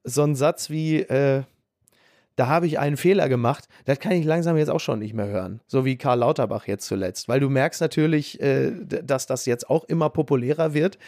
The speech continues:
dass eine Person sagt, äh, „Da habe ich einen Fehler gemacht, da möchte ich die Öffentlichkeit um Entschuldigung bitten.“ Ich glaube, Angela Merkel hatte das rund um diese vermaledeite Osterruhe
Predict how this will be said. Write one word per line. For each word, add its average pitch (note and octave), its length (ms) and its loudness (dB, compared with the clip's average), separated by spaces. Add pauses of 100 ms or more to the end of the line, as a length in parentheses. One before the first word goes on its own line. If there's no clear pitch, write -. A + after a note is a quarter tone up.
(200)
dass C#3 160 0
eine D3 240 0
Person C#3 460 0
sagt, D3 340 2 (300)
äh, C#3+ 180 4
„Da B2+ 140 2
habe E3 180 2
ich D3 140 -2
einen C3 160 0
Fehler D#3+ 280 2
gemacht, D#3+ 360 0
da C#3 100 2
möchte D#3 220 0
ich C#3+ 120 0
die - 120 -4
Öffentlichkeit C3 560 -2
um C#3 100 -2
Entschuldigung B2+ 540 0
bitten.“ B2 180 -2
Ich A2+ 140 -8
glaube, C3 260 0
Angela C3+ 280 0
Merkel C3 360 -2
hatte C3 180 -2
das B2+ 220 0
rund D3 220 0
um C3 100 -4
diese B2+ 260 0 (280)
vermaledeite C3 840 2
Osterruhe A#2 680 0